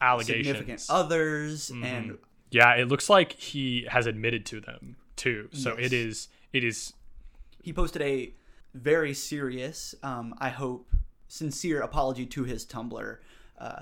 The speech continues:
Speaker 2: his professional Tumblr page. He, it, it's
Speaker 1: Professional Tumblr.
Speaker 2: Well, it's, <laughs> you
Speaker 1: <laughs>
Speaker 2: know, he posted a, a pretty long apology letter, but regardless,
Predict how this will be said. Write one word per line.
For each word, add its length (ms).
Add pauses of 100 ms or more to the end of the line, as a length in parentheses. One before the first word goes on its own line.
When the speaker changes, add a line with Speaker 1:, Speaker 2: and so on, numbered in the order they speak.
Speaker 2:
his 120
professional 640 (800)
Tumblr 400 (120)
page. 440
He, 120
it, 40
it's 80
Speaker 1:
Professional 560
Tumblr. 480
Speaker 2:
Well, 400
it's, 220
<laughs> 380
you 80
Speaker 1:
<laughs> 80
Speaker 2:
know, 200 (500)
he 80
posted 360
a, 300
a 40
pretty 240
long 420 (220)
apology 480
letter, 360 (380)
but 320
regardless, 840